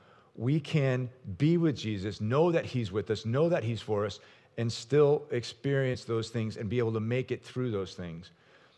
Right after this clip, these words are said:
Not only can we find joy in Jesus, first and foremost, that's where it comes from. But when we enter into a relationship with him, we enter into a relationship with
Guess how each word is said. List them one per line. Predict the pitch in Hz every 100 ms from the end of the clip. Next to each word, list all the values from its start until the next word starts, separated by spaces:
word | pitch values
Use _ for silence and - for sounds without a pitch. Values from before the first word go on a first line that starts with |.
| _ _ _ _ _
Not | 123 120 131 180 185
only | 151 151 131 127 - _ _
can | - 131 120
we | 123 117
find | - - 117 113 107 -
joy | 104 113 110 110
in | 110 98
Jesus, | 82 101 120 120 - -
first | 135 139
and | 160 -
foremost, | 127 110 101
that's | 110 113
where | 113
it |
comes | - -
from. | 101 - - - _ _
But | - 151 -
when | 110 117
we | 123 170
enter | 165 135 131
into | 123 131
a | 113
relationship | 107 120 131 127 101 110
with | - -
him, | 143 107 98 - -
we | 113 -
enter | 135 127 139
into | 120 135
a |
relationship | 123 117 113 - 113 113 104
with | 117 120 127